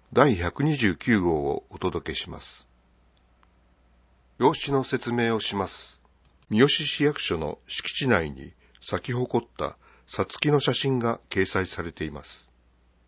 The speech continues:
目次。この号の主な内容は、三年三月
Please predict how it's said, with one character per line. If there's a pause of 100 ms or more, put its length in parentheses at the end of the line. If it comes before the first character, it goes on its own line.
(1300)
目
次。 (880)
こ
の
号
の (240)
主
な
内
容
は、 (480)
三
年
三
月